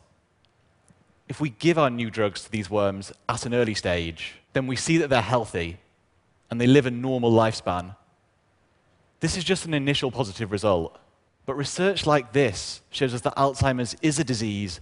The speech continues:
that we can understand and we can cure. After one hundred and fourteen years of waiting, there's finally real hope for what can be achieved in the next ten or twenty years.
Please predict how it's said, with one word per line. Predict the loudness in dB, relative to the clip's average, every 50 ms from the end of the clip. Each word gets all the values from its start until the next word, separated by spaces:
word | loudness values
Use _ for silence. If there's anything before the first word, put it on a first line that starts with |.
| -12 -10
that | -10
we | -10 -8
can | -8 -4 -2 -2 0
understand | 0 -2 -4 -6 -2 0 2 2 2 0 -4 -8 -12 -16 -20 _ _
and | -10 -8 -8
we | -8
can | -8 -6 -4 -2 -2 -2 -2 -6
cure. | -8 -6 -4 -2 -2 -2 -4 -4 -8 -12 _ _ _ _ _ _ -8
After | -6 -6 -4 -6
one | -6 -2 0 0 0 0
hundred | 0 -2 -2 -2 -2 -2 -2
and | -4 -6
fourteen | -6 -4 -2 -2 -2 -2 -2 -4 -6 -6 -4
years | 0 2 2 2 2 0
of | -2 0
waiting, | 0 0 0 0 -2 -4 -4 -4 -4 -8 -14 -16 _ _ _ _ _ _ _ _ -6
there's | -6 -6 -6
finally | -4 -2 0 2 2 2 2 0 0
real | 0 2 4 4 4 4
hope | 2 0 -2 -4 -4 -8 -12
for | -10
what | -10 -10 -8
can | -8 -6 -6
be | -4
achieved | -4 -6 -6 -4 -4 -2 -2 -2
in | -2
the | -2
next | -2 -2 -4 -4 -8 -10
ten | -4 0 2 2 2 0
or | -2 -6
twenty | -6 -6 -6 -6 -6 -6 -4
years. | -2 0 2 2 2 0 -2 -6 -10 -16